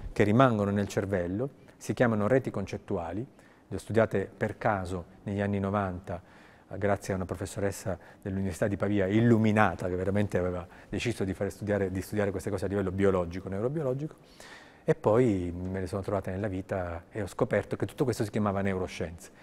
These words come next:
ma l'ho scoperto poi molto dopo. Eh, sono, le reti concettuali sono importantissime e si possono cambiare nell'adulto, ma devi sapere come fare. Devi studiare come funzionano i neuroni dopaminergici, agire su questi neuroni dopaminergici e andare a cambiare le reti concettuali,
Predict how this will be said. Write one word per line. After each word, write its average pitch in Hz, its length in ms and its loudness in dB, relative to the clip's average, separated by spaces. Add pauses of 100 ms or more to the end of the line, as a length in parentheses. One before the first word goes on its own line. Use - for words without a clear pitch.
ma - 80 -8
l'ho 98 80 -4
scoperto 95 400 -4
poi 92 200 -6
molto 101 280 -4
dopo. 90 300 -4 (760)
Eh, 117 240 -4
sono, 131 320 2 (140)
le 120 160 6
reti 131 160 4
concettuali 143 420 2
sono 127 160 2
importantissime 107 840 0
e - 20 2
si 175 160 2
possono 135 280 2
cambiare 123 380 8
nell'adulto, 101 720 0 (260)
ma 98 100 0
devi 104 120 6
sapere 113 220 8
come 95 160 2
fare. 92 520 4 (440)
Devi 98 240 0
studiare 117 380 4
come 104 180 2
funzionano 104 460 -2
i 98 60 0
neuroni 110 340 2
dopaminergici, 127 720 2
agire 104 260 2
su 98 80 -4
questi 101 240 -2
neuroni 120 240 4
dopaminergici 131 460 2
e 131 40 4
andare 113 180 2
a - 20 2
cambiare 113 300 4
le 104 120 4
reti 98 200 0
concettuali, 98 600 2